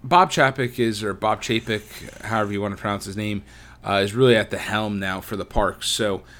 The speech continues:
uh, in terms of Disney leadership, so he's going in and, and making various changes and, and so on. So one of the big things that they kept saying in the beginning, as he's going through his opening, uh, remarks,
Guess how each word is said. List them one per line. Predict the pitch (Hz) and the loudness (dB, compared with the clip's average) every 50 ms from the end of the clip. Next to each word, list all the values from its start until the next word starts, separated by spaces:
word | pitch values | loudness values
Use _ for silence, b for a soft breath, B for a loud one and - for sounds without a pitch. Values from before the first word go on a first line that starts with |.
| B B B B | B B B B
uh, | - 95 92 85 - | -4 -2 -2 -2 -4
in | 104 101 | -6 -4
terms | - 117 110 101 95 | -2 -2 -2 -2 -2
of | 98 90 - | -6 -6 -6
Disney | 107 101 92 98 95 | -6 -4 -4 -4 -4
leadership, | 95 101 98 92 95 - - 92 87 - | -4 -4 -6 -6 -6 -6 -6 -6 -6 -6
so | - - 123 | -6 -6 -4
he's | - - 151 143 127 | -4 -4 -4 -2 0
going | 131 123 120 117 113 | 2 2 4 4 2
in | 110 110 107 | 2 0 0
and, | 104 98 95 90 - B B B B B B | 0 -2 -4 -6 -8 B B B B B B
and | - 104 104 | -8 -6 -4
making | 107 107 101 98 104 101 | -2 -2 -4 -4 -6 -4
various | 92 101 101 101 101 92 - | -2 0 2 2 2 0 -2
changes | - - 107 107 104 95 101 104 101 101 98 - - | -4 -4 -4 -4 -4 -4 -4 -2 -2 -2 -2 -4 -6
and, | 90 92 90 90 92 90 - | -6 -8 -10 -10 -12 -12 -12
and | - 101 98 - | -12 -10 -8 -6
so | - - 98 95 92 | -6 -4 -6 -6 -6
on. | 90 90 87 90 92 | -8 -10 -10 -8 -6
So | - - 110 101 98 95 | -4 -2 -2 -2 -4 -4
one | 120 120 135 151 165 | -2 0 2 2 4
of | 135 | 4
the | 120 | 4
big | 117 120 117 - | 4 4 4 4
things | - 117 117 107 107 | 2 2 2 0 0
that | 101 - | -2 -2
they | 113 104 | -2 0
kept | - - 104 - | 0 -2 -4 -2
saying | - 113 110 104 104 | -2 -2 -2 -2 -2
in | 101 | -4
the | 104 101 | -4 -4
beginning, | 120 139 151 147 143 135 120 | -2 0 0 2 2 2 0
as | 107 - | -2 -2
he's | 107 98 | -4 -6
going | 90 107 107 104 101 | -6 -4 -6 -4 -4
through | 107 104 | -4 -4
his | 98 107 | -2 -2
opening, | 104 95 - 101 98 98 98 - - - 95 | -4 -4 -4 -6 -6 -8 -8 -12 -12 -10 -8
uh, | 95 92 92 | -8 -6 -4
remarks, | 98 107 131 151 147 139 139 - - - | -4 -2 2 2 4 2 2 0 -6 -10